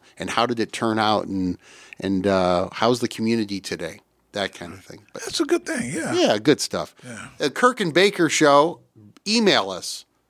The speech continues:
Speaker 1: Do it to Radio Davey. That's R A D I O D A V E Y at gmail dot com. That's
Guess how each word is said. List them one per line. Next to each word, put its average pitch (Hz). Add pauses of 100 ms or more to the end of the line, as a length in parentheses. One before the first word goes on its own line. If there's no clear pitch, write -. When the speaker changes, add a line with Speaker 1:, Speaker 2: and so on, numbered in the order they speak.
(320)
Speaker 1:
Do 202
it -
to 113
Radio 151
Davey. 104
That's 92
R 127
A 113
D 113
I 117
O 101
D 110
A 143
V 123 (160)
E -
Y 90 (920)
at 104
gmail 123
dot 101
com. 90
That's 90